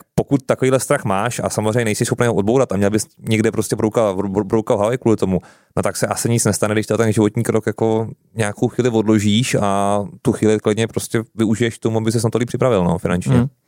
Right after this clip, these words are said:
Speaker 2: Asi možná taky klasická otázka, se kterou se setkáváš velmi často, a to je, do čeho vlastně teda investovat v dobách té krize. Eh,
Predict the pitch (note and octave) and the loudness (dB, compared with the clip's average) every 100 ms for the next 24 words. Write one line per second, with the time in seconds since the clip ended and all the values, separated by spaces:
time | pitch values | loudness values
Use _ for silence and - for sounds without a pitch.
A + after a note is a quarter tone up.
0 | - - - G3 F3+ G#3 - E3 E3+ - | -12 -6 0 2 4 2 0 0 0 0
1 | D#3 E3+ C#3 D3+ D3 - D3+ C3+ C#3+ D3 | 0 0 0 0 0 2 0 2 0 2
2 | C#3+ C#3+ C#3+ C#3+ C#3+ C3+ C3+ C3+ D3 - | 2 2 2 2 2 2 2 2 2 2
3 | C#3+ C#3 C#3+ D3 C#3 - F#3+ G3 E3 D3 | 0 0 0 2 2 2 4 4 2 2
4 | F3+ E3+ E3 D3+ D3 - D#3 C#3 C3 B2+ | 2 4 2 4 2 2 2 2 2 2
5 | C3 C#3 D#3+ D3+ C3 C3 A#2 - - _ | -2 0 0 0 2 0 0 -4 -14 _
6 | - | 0